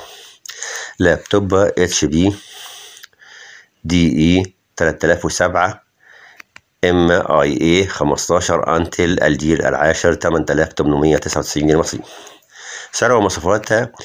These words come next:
اتش بي ستمية أربعة، ستمية خمسة وأربعين جي ثري بخمسة آلاف جنيه مصري. سعر ومواصفات لابتوب ديل اي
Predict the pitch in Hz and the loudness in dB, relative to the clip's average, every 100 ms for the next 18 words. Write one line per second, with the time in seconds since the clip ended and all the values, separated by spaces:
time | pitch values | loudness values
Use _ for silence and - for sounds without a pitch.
0 | - - - 98 - 76 82 101 117 - | -20 -6 -4 -4 -2 0 4 2 0 -16
1 | _ - - 90 - 78 92 92 - 78 | _ -6 -2 -2 -2 0 2 0 0 -4
2 | 69 82 85 - - - - - 80 82 | -2 -2 -2 -4 -20 -18 -16 -2 2 2
3 | 78 - 85 - 76 - - - - 82 | 2 0 -2 0 -2 -2 -16 -16 -6 0
4 | 73 69 65 78 92 98 - _ 69 78 | 2 2 0 0 2 0 -4 _ -2 0
5 | 71 69 - 73 90 95 _ - _ 78 | 0 -2 -2 0 0 -2 _ -20 _ -2
6 | 82 82 - - 82 82 - 71 76 73 | 0 0 -4 -4 -2 -2 -4 0 0 0
7 | 80 85 85 - - - _ - - - | 2 2 0 -8 -14 -20 _ -20 -20 -6
8 | - 85 78 - 78 92 101 107 90 71 | -2 0 0 -2 -2 -2 0 -2 0 -2
9 | - 95 95 95 - 71 82 95 92 107 | -2 -2 0 -2 -2 -2 0 2 2 0
10 | - - - _ - 87 69 82 98 | -4 -20 -20 _ 0 2 2 2 0